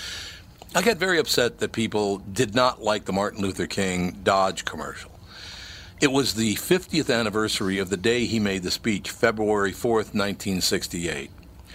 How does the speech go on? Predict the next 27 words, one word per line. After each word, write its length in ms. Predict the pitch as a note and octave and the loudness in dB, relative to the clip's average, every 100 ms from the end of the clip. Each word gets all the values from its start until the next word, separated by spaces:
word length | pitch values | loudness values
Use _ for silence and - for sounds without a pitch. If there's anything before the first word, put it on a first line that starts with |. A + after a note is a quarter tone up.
| - - - | -14 -4 0
It 40 | |
was 100 | G#2+ | 2
a 40 | |
great 380 | F#2 G#2 C3+ C3+ | 2 2 2 2
speech. 420 | - A2 G2+ F#2+ | -2 -2 -2 2
I 40 | G2 | 2
remember 440 | G2 A2 C3+ A#2 | 2 2 2 2
the 120 | F#2 | 0
speech. 600 | F#2 - - - - - - - - - - - - - | -2 -4 -10 -12 -14 -14 -14 -20 -20 -20 -20 -20 -20 -6
It 60 | C3 | 0
was 120 | C3 | 2
a 60 | D#3 | 4
wonderful 460 | F3+ F#3+ C#3+ G#2+ | 2 0 -2 -2
speech. 420 | - - D2 - - | -6 -8 -10 -8 0
I 100 | C#3+ | 0
don't 360 | A#2 D3+ G#3 - | 4 2 2 0
think 280 | D3+ B2+ | -2 0
they 100 | - | 0
used 400 | G#2+ G2 G2+ E2+ | 0 0 0 0
it 100 | G2 | -4
to 80 | - | 0
sell 340 | - G#2+ F#2 E2+ | 0 2 0 0
cars 640 | - E2 D#2+ E2+ G#2+ G#2 - - | -2 0 2 0 0 -4 -8 0
or 160 | A2+ | 2
trucks 600 | A#2+ - G2+ F#2 - - - | 2 -2 0 0 0 -6 -2
or 180 | C3+ C3 | 0 0
anything. 680 | D3+ D#3 B2+ - D2 G1+ - | 0 0 0 -2 -8 -10 -16